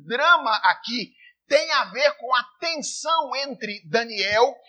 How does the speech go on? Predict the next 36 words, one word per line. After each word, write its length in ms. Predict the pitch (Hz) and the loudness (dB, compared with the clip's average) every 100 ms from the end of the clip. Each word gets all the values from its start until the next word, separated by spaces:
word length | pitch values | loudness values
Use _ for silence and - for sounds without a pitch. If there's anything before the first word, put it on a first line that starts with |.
| - - | -20 -8
e 160 | 269 | -6
os 340 | 285 - - - | -4 -4 -2 4
sábios 680 | 294 320 202 208 214 160 | 8 8 6 -8 -12 -4
da 160 | - 208 | 4 4
Babilônia. 640 | 220 190 190 175 160 151 - _ | 4 2 -2 -4 -4 -6 -10 _
Mas 240 | 226 294 269 | 2 2 2
isso 260 | 339 320 311 | -2 -6 -4
não 280 | 330 370 294 | 2 2 4
é 80 | 277 | 2
verdade. 580 | 226 185 156 95 - - _ _ - | 0 0 0 0 -4 -16 _ _ 4
A 140 | 277 | 4
tensão 680 | - 381 349 - 302 392 359 | 4 -8 -6 0 4 4 4
aqui 360 | 233 - 269 302 | 0 0 -4 0
é 240 | 262 220 | 2 2
entre 340 | 214 180 190 - | 0 -6 -10 -10
o 120 | 226 | -12
Deus 600 | 165 147 269 349 381 226 | -10 0 4 6 4 0
de 160 | 175 240 | -6 -2
Daniel 600 | 208 196 165 147 156 220 _ _ _ | -2 -2 -4 -2 -2 -4 _ _ _
e 160 | 294 294 | -6 -4
os 300 | 330 262 165 | -2 -4 -4
deuses 840 | 151 294 359 330 202 160 185 160 - | 2 8 8 8 2 -6 -4 -4 2
da 400 | 214 226 226 151 | 8 10 8 6
Babilônia. 640 | 202 208 214 208 180 147 - - - | 4 4 2 0 0 -2 -6 -12 -8
E 80 | 294 | 4
a 100 | 320 | 4
tensão 600 | 320 370 277 - 403 381 | 4 -2 0 4 4 2
entre 260 | 349 302 262 | -4 -6 0
Daniel 580 | 277 277 254 285 339 | 0 0 2 4 4
e 80 | 277 | 2
os 180 | 254 - | -4 -2
sábios 520 | 262 294 254 233 185 | 4 4 4 -4 2
é 60 | 262 | 6
apenas 520 | 247 - 330 294 - | 6 4 -2 0 4
a 100 | 254 | 4
janela 800 | 175 196 294 233 190 190 240 330 | 6 6 6 4 0 4 8 8